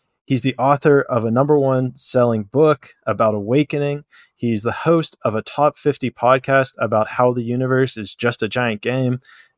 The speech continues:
And speaking of fifty, conscious monkeys, welcome to a milestone fiftieth show with Nick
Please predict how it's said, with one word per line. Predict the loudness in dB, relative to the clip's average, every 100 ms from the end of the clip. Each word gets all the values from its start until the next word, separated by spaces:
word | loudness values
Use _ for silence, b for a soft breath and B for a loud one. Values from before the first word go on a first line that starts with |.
| _ -8
And | -8
speaking | -2 -2 0 0
of |
fifty, | 0 -2 -2 -4 -6 _ _
conscious | -4 -2 0 -4 -4
monkeys, | -2 -2 -2 -4 -6 -8
welcome | 0 0 2 -2 -2
to | 0 0 0 -2
a | -2 0
milestone | 2 2 2 0 0 0 -2
fiftieth | -2 -2 0 2 2 0
show | -8 -2 4 4 4 -2 -2
with | 0 0 0
Nick | 0 -2 -4